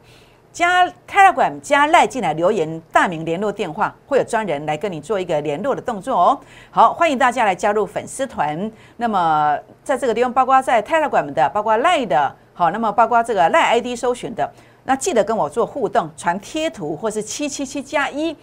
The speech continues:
就可以看得到标股。更欢迎大家订阅影片、按赞、分享、打开小铃铛哦。好，全国老朋友们，今天这档标股叫做季底，三月底哦，季底做账的大标股，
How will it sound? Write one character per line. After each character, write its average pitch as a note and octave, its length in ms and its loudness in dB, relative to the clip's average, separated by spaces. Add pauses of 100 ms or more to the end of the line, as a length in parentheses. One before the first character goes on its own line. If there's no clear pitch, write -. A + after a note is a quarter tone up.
(140)
就 A#3 140 -4
可 G3+ 80 -2
以 F3+ 40 2
看 A3 140 -6
得 D#3+ 80 -6
到 F3+ 140 -2
标 F#3 240 -2
股。 E3 220 -8 (360)
更 D4 160 2
欢 D4 180 0
迎 G#3 80 -4
大 A3 140 0
家 G#3 140 -4
订 B3+ 200 -4
阅 A#3+ 120 2
影 D3+ 160 -6
片、 A#3+ 260 -2 (140)
按 C4 180 -2
赞、 A#3 240 -2 (240)
分 F#4+ 240 2
享、 G3+ 240 -6 (280)
打 F3 120 -2
开 D#4 260 -2 (220)
小 E3 180 0
铃 E3 180 -2
铛 D#4 180 2
哦。 E4+ 160 8 (320)
好， C#4+ 320 6
全 D#4 200 -4
国 D#4+ 120 4
老 G#3+ 100 6
朋 G#3 140 -2
友 A3+ 100 0
们， D#3+ 220 -4 (400)
今 F4+ 120 -4
天 G#4 140 0
这 G#4+ 120 0
档 D#3 180 -2
标 D4 240 2
股 E3 160 -8
叫 A#3 100 0
做 A3+ 140 -2
季 D4 320 0
底， D#3+ 280 -10 (220)
三 D#4+ 260 4
月 E4+ 140 0
底 F3 240 -4
哦， D#3 160 2 (640)
季 G4 240 2
底 F3+ 220 -8
做 D4+ 260 0
账 C#4+ 160 0
的 F3 140 -2
大 G#3+ 160 0
标 F#3 200 -2
股， F3 220 -6